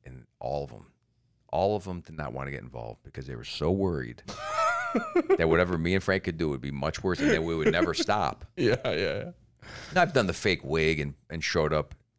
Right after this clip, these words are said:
Speaker 1: at a basketball game as a different person who they didn't know.
Speaker 2: Yeah, yeah.
Speaker 1: And act like I was stretching on midcourt while they were trying to play. And, you know,
Speaker 2: <laughs>
Speaker 1: I enjoy that kind of stuff. It's
Speaker 2: Yeah.
Speaker 1: not like I can't do it.
Speaker 2: No, yeah.
Speaker 1: But with Cruz, it's gonna have to be a whole different game.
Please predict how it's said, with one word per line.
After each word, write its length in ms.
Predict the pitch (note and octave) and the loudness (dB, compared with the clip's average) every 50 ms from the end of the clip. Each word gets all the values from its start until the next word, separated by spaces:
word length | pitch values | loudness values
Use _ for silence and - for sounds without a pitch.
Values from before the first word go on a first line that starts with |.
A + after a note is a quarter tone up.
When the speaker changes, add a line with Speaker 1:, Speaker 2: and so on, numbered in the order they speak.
| _ _ _ _ _ | _ _ _ _ _
Speaker 1:
at 60 | - C#2+ | -8 -4
a 20 | |
basketball 480 | B1+ C#2 C#2+ C#2+ - - D2+ C#2+ C2+ C2+ | -2 0 0 0 -2 -2 -2 -2 -2 -2
game 500 | C2 D2 D2 C#2+ C#2 C#2 C#2 C2+ C2 - _ _ _ | -2 -2 -2 -2 -2 -4 -6 -8 -12 -16 _ _ _
as 120 | - C2+ C2+ | -10 -8 -8
a 60 | C#2+ | -6
different 340 | C2+ C2 D2 - C#2+ C#2 - | -4 -4 -4 -4 -6 -8 -6
person 400 | - C#2+ C#2 C2+ - C#2 C#2 C#2 | -4 -4 -4 -4 -6 -8 -6 -6
who 80 | C#2 | -6
they 100 | C2 B1+ C2 | -4 -4 -4
didn't 200 | C2 C#2 B1+ A1 | -4 -4 -6 -6
know. 320 | A#1 B1+ C2 C2 C2 A#1+ - | -4 -4 -4 -4 -4 -6 -4
Speaker 2:
Yeah, 300 | - - A2 F#2+ - - | -2 0 0 0 0 -2
yeah. 140 | - - - A2+ - - _ | -4 -4 -6 -8 -12 -16 _
Speaker 1:
And 140 | G1+ G1+ G1+ | -10 -8 -6
act 240 | B1+ B1 - - | -4 -4 -6 -4
like 140 | C#2 C#2 C2 | -4 -4 -2
I 40 | C2 | -2
was 120 | C2 B1+ | -4 -4
stretching 480 | - - - D2+ D2 C#2 - D2 C#2+ C#2 | -6 -4 0 0 0 0 0 -2 -2 -2
on 240 | C2+ C2+ C#2 C#2 C2+ | -2 -2 -2 -2 -2
midcourt 480 | D2 C#2+ - - - B1+ C2 C2 A1 | -4 -6 -6 -8 -6 -2 -2 -2 -2
while 100 | G1+ A#1 | -2 -4
they 100 | B1 C2+ | -2 -2
were 60 | C2 C2+ | -2 -4
trying 220 | - - B1+ B1+ | -4 -6 -6 -8
to 60 | B1+ - | -6 -6
play. 280 | - - C2 B1+ B1 C2 | -6 -2 0 0 0 0
And, 280 | C2+ C2+ C#2 C#2 - B2+ | 0 0 -2 -2 0 2
you 60 | E3 | 4
know, 220 | C3 F#2 F#2 G#2 - - | 4 4 4 2 0 -4
Speaker 2:
<laughs> 420 | - - - F#3 D3+ - D3 C#3+ - | -4 0 0 0 2 0 -2 0 2
Speaker 1:
I 80 | - G#3 | 4 4
enjoy 280 | B3 F3 C3 F3 G#3+ F#3+ | 6 6 8 8 8 8
that 140 | C3+ A2+ G#2+ | 8 6 4
kind 180 | - G2+ E2+ D#2+ | 4 2 2 2
of 40 | D2 | 0
stuff. 280 | - D2 A#1+ - - | -2 -2 -4 -2 -2
It's 80 | F2 D3+ | 2 4
Speaker 2:
Yeah. 60 | E3 | 6
Speaker 1:
not 80 | F3+ E3 | 6 6
like 140 | D3+ C3+ C3 | 6 6 6
I 80 | B2 | 4
can't 260 | A2 - B2+ G#2+ F#2 F2+ | 4 4 4 4 6 6
do 160 | F3 E3 A2 | 6 6 6
it. 120 | E2 - - - - - _ _ | 6 4 -2 -10 -20 -20 _ _
Speaker 2:
No, 100 | - D#2 - - - - - | -6 -6 -6 -6 -6 -8 -6
yeah. 140 | - B1+ B1+ - - - | -8 -8 -8 -10 -8 2
Speaker 1:
But 320 | F#2+ G2 F#2 F2+ - - - - - | 4 4 4 4 2 -6 -18 -16 -6
with 160 | G#2+ G2+ F2+ | -4 -4 -4
Cruz, 500 | - - - D3+ E3 E3+ D3 A#2+ G#2+ F2+ | -4 -4 0 4 6 6 6 6 6 4
it's 100 | F2+ E2+ - | 2 0 0
gonna 120 | - F#2+ | 2 2
have 80 | F2+ E2+ | 2 2
to 40 | E2+ | 2
be 80 | F2 D#2+ | 0 2
a 60 | D2 | 4
whole 220 | E2 F#2 F2+ F2 | 4 4 4 4
different 300 | D#2+ E2 D#2+ - C#2+ C#2+ | 2 0 -2 -2 -4 -4
game. 460 | B1+ C2+ D2 D#2 D2+ D2 C2+ C2+ - | -2 0 0 0 0 -2 -2 -6 -12